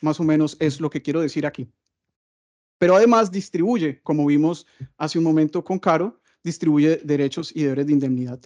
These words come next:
Tiene efectos distributivos inmediatos con esto, pero también mediatos. Y esos efectos distributivos se pueden evaluar en distintos niveles. Podemos evaluar cómo la responsabilidad tiene efectos distributivos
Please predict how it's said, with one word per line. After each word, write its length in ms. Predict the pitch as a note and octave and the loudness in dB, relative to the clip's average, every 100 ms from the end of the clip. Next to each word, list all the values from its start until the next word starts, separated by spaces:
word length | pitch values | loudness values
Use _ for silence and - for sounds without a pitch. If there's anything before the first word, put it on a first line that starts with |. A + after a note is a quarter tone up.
| _ | _
Tiene 220 | - E3+ F#3+ | -2 0 2
efectos 340 | A3 G#3 A3+ | 0 0 -4
distributivos 640 | G#3 - F3 C#3+ F#3 G#3+ | -6 -6 -6 -4 -2 -4
inmediatos 580 | G3+ E3+ C#3+ C#3 D#3+ G#3+ | 0 -2 0 -2 -4 -6
con 200 | - D#3 | -8 -6
esto, 320 | D3 D3 A#3 | -4 -2 -2
pero 160 | A3+ G3 | 0 -2
también 360 | D3+ C#3+ C#3 C3+ | 0 -2 0 -2
mediatos. 640 | C3+ D#3 E3 C3+ - - _ _ - - | 0 0 0 -4 -20 -20 _ _ -14 -2
Y 100 | F3 | 0
esos 220 | - G#3 | 0 -2
efectos 340 | G3 F3+ A3+ | -2 -2 -6
distributivos 680 | G#3 G3 F#3 D3+ - G#3+ A#3 | -8 -8 -4 -4 -2 -4 -2
se 100 | D3+ | -4
pueden 200 | D#3+ E3+ | -2 0
evaluar 380 | F#3 D3+ D#3 F#3+ | 0 0 0 0
en 80 | F#3 | -2
distintos 460 | D3+ D3 C3+ D#3 | -6 -8 -6 -6
niveles. 440 | D3 C3 B2+ C3 - - - | -4 -4 -6 -10 -14 -20 -8
Podemos 320 | - E3 G#3+ A3+ | 0 2 4 4
evaluar 500 | F#3 D#3+ E3+ F#3+ - | 6 6 4 0 -2
cómo 400 | A3 A#3+ C4+ - | 2 4 2 0
la 120 | F3+ | -4
responsabilidad 580 | E3 E3 E3+ D#3 D3+ D#3+ | -4 -4 -6 -2 0 0
tiene 180 | G#3 G#3+ | -2 -4
efectos 300 | G#3+ G3 A#3 | -4 -2 -4
distributivos 760 | G3+ - D#3+ C#3 F3 F#3 G3 | -4 -2 0 0 0 0 0